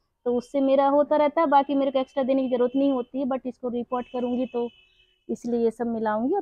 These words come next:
थोड़ा सा fungicide डालूँगी। तो ये है वर्मी compost और नीम खली,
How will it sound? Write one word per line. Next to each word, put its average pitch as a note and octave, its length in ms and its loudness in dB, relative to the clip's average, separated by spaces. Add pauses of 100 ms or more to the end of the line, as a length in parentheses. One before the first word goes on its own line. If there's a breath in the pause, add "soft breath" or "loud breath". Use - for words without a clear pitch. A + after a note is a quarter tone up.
थोड़ा B3 160 4
सा E4 160 -2
fungicide G#3+ 480 -8
डालूँगी। G3 440 -10 (1600)
तो A3+ 120 0 (260)
ये C4+ 200 4
है C#4 220 2 (1080)
वर्मी B3+ 280 2
compost C#4+ 680 -2 (1300)
और A3 240 0
नीम A#3+ 300 0
खली, C4+ 320 0